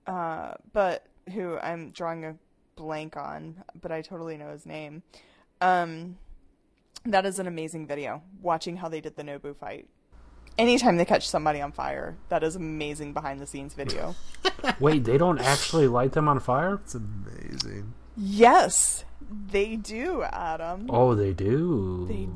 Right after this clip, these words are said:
Speaker 1: do.
Speaker 2: I thought that was against the law in New York. <laughs> So that's why I figured they were moving to Los Angeles. <laughs> So they could light everyone on fire. <laughs>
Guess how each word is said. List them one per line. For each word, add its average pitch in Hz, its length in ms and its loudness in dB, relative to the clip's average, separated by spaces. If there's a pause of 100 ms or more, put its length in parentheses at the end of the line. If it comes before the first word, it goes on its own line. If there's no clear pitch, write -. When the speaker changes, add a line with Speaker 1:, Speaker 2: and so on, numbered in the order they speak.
Speaker 1:
do. 233 680 -6 (480)
Speaker 2:
I 110 140 -6
thought 120 220 -2
that 107 180 2
was 101 140 2
against 104 320 -2
the 98 80 -4
law 98 460 -2
in 95 140 -6
New 98 140 -6
York. 95 480 -6
<laughs> - 40 -14 (600)
So - 140 0
that's 110 220 6
why 98 140 4
I 90 40 -2
figured 95 280 -4
they 95 100 -2
were 92 80 -2
moving 95 240 -4
to 92 60 -6
Los 87 220 -4
Angeles. - 440 -6 (420)
<laughs> - 340 -16
So 104 180 -6
they 95 80 -2
could 101 180 -4
light 98 200 0
everyone 98 360 -2
on 92 120 -4
fire. 92 540 -6
<laughs> - 40 -2